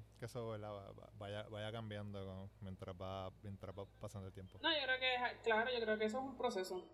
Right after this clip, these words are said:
Speaker 2: este, que se va a ir, eh, va a ir mejorando, porque como todo, como, como te digo ahorita, ¿sabes? Cuando yo empecé en el dos mil catorce, dos mil quince, eh, hubo, hubo un, sí, un,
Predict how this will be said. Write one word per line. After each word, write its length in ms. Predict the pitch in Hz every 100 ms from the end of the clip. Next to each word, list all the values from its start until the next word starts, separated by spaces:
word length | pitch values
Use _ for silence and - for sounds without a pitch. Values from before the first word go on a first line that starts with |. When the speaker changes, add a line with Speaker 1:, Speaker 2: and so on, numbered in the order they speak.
| -
Speaker 2:
este, 1040 | 185 - - 190 170 165 165 - - - -
que 160 | 208 196
se 180 | 190
va 160 | 180 175
a 60 | 185
ir, 400 | 202 202 202 -
eh, 800 | 190 190 180 175 160 156 151 - - - - - - - -
va 80 | 190
a 60 | 185
ir 100 | 208
mejorando, 760 | 220 226 202 175 196 185 180 -
porque 220 | 185 185
como 220 | 185 185
todo, 320 | 208 214 220
como, 440 | - 202 196 185 180
como 160 | 190 185
te 80 |
digo 80 | 202
ahorita, 200 | 208 185
¿sabes? 300 | 196 180 180 - - - -
Cuando 500 | 220 202 202 196 185
yo 80 | 208
empecé 240 | 214 247
en 80 | 262
el 100 | 254
dos 120 | 247
mil 180 | 247 247
catorce, 340 | 247 233 240 233
dos 100 | 233
mil 200 | 233 220
quince, 520 | 269 247 208 196 202 - - - - - - - - - - - - -
eh, 1120 | 208 202 202 196 190 185 180 131 - - - -
hubo, 480 | 233 233 240 240 -
hubo 360 | 226 226 214 196
un, 500 | 185 185 - 349 -
sí, 300 | - 381 359
un, 540 | 359 - 349 170 170